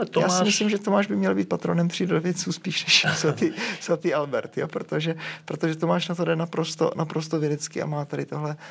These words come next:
Speaker 1: privilegium.
Speaker 2: No a trošku myslím, že tento náš
Speaker 1: No.
Speaker 2: svet, dvadsiateho prvého, náš západný svet je
Speaker 1: Mhm.
Speaker 2: troška taký Tomášovský, čo nie je nevyhnutne zlé. Však tá veda, však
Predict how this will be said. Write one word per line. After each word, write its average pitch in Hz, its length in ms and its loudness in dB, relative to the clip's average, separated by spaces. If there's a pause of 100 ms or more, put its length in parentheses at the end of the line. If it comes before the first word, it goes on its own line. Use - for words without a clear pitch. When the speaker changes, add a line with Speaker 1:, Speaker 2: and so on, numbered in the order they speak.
(160)
Speaker 1:
privilegium. 127 340 0
Speaker 2:
No - 60 2
a - 40 -2
trošku - 260 -2
myslím, 190 280 -4
že 156 80 -4
tento 151 340 -4
náš 139 180 -2
Speaker 1:
No. 156 80 -2
Speaker 2:
svet, 165 140 2
dvadsiateho 143 400 0
prvého, 139 260 -4
náš 123 220 -4
západný 151 420 2
svet 151 200 -2
je 156 80 0
Speaker 1:
Mhm. 156 60 -4
Speaker 2:
troška 170 240 -2
taký 160 240 -4
Tomášovský, 165 960 -2
čo - 120 -2
nie 247 160 0
je 330 80 0
nevyhnutne 147 480 0
zlé. 123 240 -2 (2250)
Však - 240 -2
tá 113 160 -2
veda, 143 280 0
však 131 240 -4